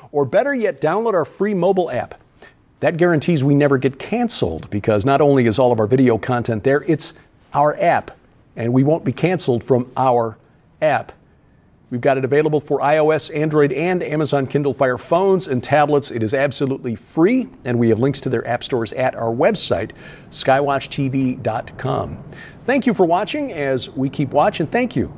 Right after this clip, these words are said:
to our good friend Deb Castelli in, uh, Colorado for this, uh, wonderful handmade vest. Deb, we love you.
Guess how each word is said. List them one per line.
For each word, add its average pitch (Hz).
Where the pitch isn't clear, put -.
to -
our 120
good 123
friend 120
Deb 143
Castelli 135
in, 110
uh, 104
Colorado 131
for 113
this, 110
uh, 104
wonderful 139
handmade 147
vest. 117
Deb, 135
we 117
love 151
you. 120